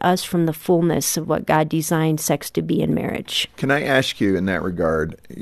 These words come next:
Speaker 2: what do you think with the women that you counsel, how many women have that perspective? You know, "It's not
Speaker 1: Mm.
Speaker 2: enjoyable for me. I do it out of obligation."
Speaker 1: I think
Speaker 2: I think it's
Speaker 1: prob-,
Speaker 2: pretty high.
Speaker 1: I think it's probably around sixty percent
Speaker 2: Yeah.
Speaker 1: or more.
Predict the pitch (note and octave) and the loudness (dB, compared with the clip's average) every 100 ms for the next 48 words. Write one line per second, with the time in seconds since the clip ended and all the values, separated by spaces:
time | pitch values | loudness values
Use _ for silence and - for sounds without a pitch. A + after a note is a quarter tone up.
0 | - - A2 B2+ B2+ C#3 C3 - G#2+ F#2+ | -10 -6 2 2 4 0 0 0 -2 -2
1 | F#2+ F#2 F2 G2 G#2 G2 F2+ E2+ F2 - | -4 -4 -2 0 0 0 0 -2 -4 -4
2 | E2+ E2 - D#2+ D#2 G#2+ A2 G2+ F#2 F2 | -6 -6 -6 -8 -4 0 0 0 -2 -2
3 | F2 E2+ E2 D#2+ D#2 F2 D#2+ D#2+ E2+ D#2+ | -2 -2 -2 -4 -4 -4 -4 0 0 2
4 | E2 - - G2 - F2 C#2 - - - | 0 -4 -6 -6 0 0 0 -4 -12 -12
5 | - - F2 E2+ E2+ F#2 F2 E2 F#2+ A2+ | -20 -8 -4 -2 0 -2 -2 0 2 2
6 | G#2+ G#2 G2 F#2+ - F#2+ F2+ F2+ F2 - | 4 4 4 2 0 -2 0 0 -2 -6
7 | - - D2+ D#2 E2+ E2 D#2+ D#2 D#2 D#2 | -16 -6 -4 0 2 2 2 0 0 -2
8 | D2+ D2+ C#2+ C#2+ D2 - D2+ - _ - | -2 -4 -2 -2 -2 -6 -8 -10 _ -10
9 | - G#3 A3 G3+ - D3 D#3 C3+ G2 F#2+ | -2 2 2 2 4 4 4 6 4 4
10 | E2+ - A3+ C4+ C#4+ A#3 - - F#3+ F3+ | -2 0 2 4 4 4 2 0 2 2
11 | E3+ F3 E3+ D#3+ D#3+ D#3+ E3 D#3+ D#3+ D#3+ | 0 2 2 2 0 0 2 0 -2 -6
12 | - _ - - F#3 - - C#3+ D3+ - | -16 _ -10 -2 -2 -2 -4 -2 0 0
13 | E3 D3+ - C#2+ - E3 D#3 D3 - F3 | 0 2 0 -2 -2 0 0 -2 -4 -6